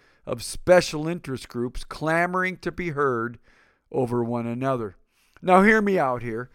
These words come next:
It's not that special interest groups should not be heard,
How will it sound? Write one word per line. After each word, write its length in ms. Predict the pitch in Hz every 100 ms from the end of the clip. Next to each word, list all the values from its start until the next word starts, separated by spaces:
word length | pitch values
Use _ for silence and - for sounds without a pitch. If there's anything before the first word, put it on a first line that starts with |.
| _ _ -
It's 220 | 151 -
not 300 | 170 170 165
that 180 | 170 -
special 560 | - 170 170 - 160
interest 400 | 160 151 160 156
groups 320 | - 143 160 -
should 300 | - 180 160
not 440 | 165 175 185 -
be 180 | 131 92
heard, 440 | 98 92 98 143